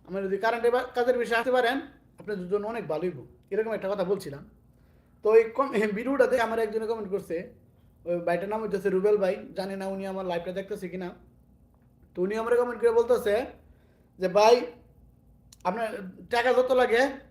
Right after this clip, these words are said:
আপনার আমি টাকা দিমু, সমস্যা নাই, আপনি আমার একটা ভিসা দিয়েন, বালা ভিসা। তো আসলে ভাই, ভিসার কথা কি কমু, আমি নিজেই একজন নতুন মানুষ, আমা-, আমি ওই নতুন মানুষ, আমার এই কাম কাজ নাই, আমি ভিসা দিমু কইতে?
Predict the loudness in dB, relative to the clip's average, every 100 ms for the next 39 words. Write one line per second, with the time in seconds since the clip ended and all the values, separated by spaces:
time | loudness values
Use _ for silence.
0 | -8 -2 -2 -2 -4 -2 -2 -2 -4 -4
1 | -4 -4 -4 -2 -4 -6 -14 _ _ _
2 | _ _ _ _ _ _ _ -10 -6 -2
3 | 0 0 -2 -4 -2 -2 -2 -2 -4 -4
4 | -6 -10 -14 -18 _ _ _ _ _ _
5 | -20 _ _ _ _ _ -2 0 4 6
6 | 8 6 6 0 -10 -4 0 2 2 2
7 | 2 0 0 -2 -4 0 2 2 -2 -6
8 | -4 -6 -4 -6 -8 -14 -20 _ _ -10
9 | -6 -4 -4 -4 -6 -6 -6 -6 -6 -6
10 | -6 -6 -6 -6 0 0 0 -6 -6 -6
11 | -8 -14 -14 -12 -8 -6 -6 -8 -12 -14
12 | -16